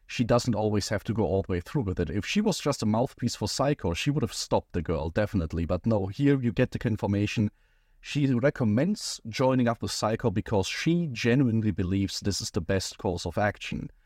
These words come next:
And if the girl decides otherwise, that is also fine, which is something that is aligned with Psychor, but not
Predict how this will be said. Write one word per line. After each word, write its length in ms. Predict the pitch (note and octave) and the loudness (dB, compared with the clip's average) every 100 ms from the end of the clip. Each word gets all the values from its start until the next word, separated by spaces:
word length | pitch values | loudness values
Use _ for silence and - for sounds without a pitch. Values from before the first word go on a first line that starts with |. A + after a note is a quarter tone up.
| - | -8
And 140 | G2+ | -2
if 140 | A2+ - | -2 0
the 100 | A#2 | 0
girl 240 | A#2+ A#2+ | 2 2
decides 400 | G#2 - G2 G2 | 0 -2 -2 0
otherwise, 480 | - C3 B2 A#2 - - | -2 0 0 -2 -4 -4
that 260 | G2 G#2 G#2 | 0 2 0
is 140 | - | -2
also 400 | F2+ F#2+ - F2 | -2 -2 -2 -6
fine, 380 | - B2 F2 E2+ | -2 0 0 -2
which 180 | E2 D#2+ | -4 -4
is 260 | G2 - - _ - _ _ _ _ C#3+ | -4 -6 -12 _ -20 _ _ _ _ -10
something 640 | C#3+ - B2 C3 C3 A2+ | -2 2 2 2 2 2
that 160 | A2 G#2 | 0 0
is 140 | F#2+ | -2
aligned 400 | D2+ G2 A2 E3+ | -2 0 2 2
with 160 | - D#3+ | 0 -4
Psychor, 520 | - C3 B2 B2 G#2+ | 0 0 0 -2 0
but 160 | G2 - | 0 0
not 360 | G#2+ F#2 - | 0 -2 -4